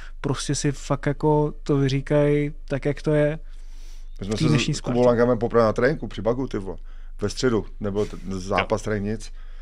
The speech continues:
Speaker 2: Musí rozsek chudák loket a, a nemohl hrát týden, <laughs> ty vole, pan Výborný nás málem, vole, zabil.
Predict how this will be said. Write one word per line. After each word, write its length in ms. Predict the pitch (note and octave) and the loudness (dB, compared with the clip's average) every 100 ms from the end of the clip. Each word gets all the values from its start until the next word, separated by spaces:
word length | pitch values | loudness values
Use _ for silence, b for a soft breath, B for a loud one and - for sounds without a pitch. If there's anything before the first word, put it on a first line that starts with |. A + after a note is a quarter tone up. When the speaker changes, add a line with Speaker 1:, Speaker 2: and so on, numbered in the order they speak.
| b b - | b b -10
Speaker 2:
Musí 180 | G2+ A#2+ | -2 -2
rozsek 460 | G2 A2 G#2+ B2 | 2 2 2 0
chudák 400 | - A#2 A2 G#2 | 0 2 2 2
loket 500 | - A2 G#2+ G#2+ G#2+ | 0 0 2 0 0
a, 180 | A#2+ G#2+ b b b b - | 0 -2 b b b b -4
a 360 | F#2+ G2 F#2+ F2+ - - - E2+ | 0 2 2 -2 -8 -10 -8 -4
nemohl 220 | G#2+ G2+ | -2 0
hrát 200 | G#2+ A2 | 0 0
týden, 160 | A#2 - | -2 -4
<laughs> 100 | G#2 | -8
ty 80 | - | -8
vole, 120 | B2 G#2+ | -6 -2
pan 120 | A#2 | 0
Výborný 320 | G#2+ G2+ G2+ G#2 | 0 -2 -2 0
nás 140 | G#2 | 0
málem, 240 | G#2 G2+ | 0 -2
vole, 340 | G2 G2 G2 F2+ | -2 -2 -2 -2
zabil. 280 | G#2 G2+ | -4 -4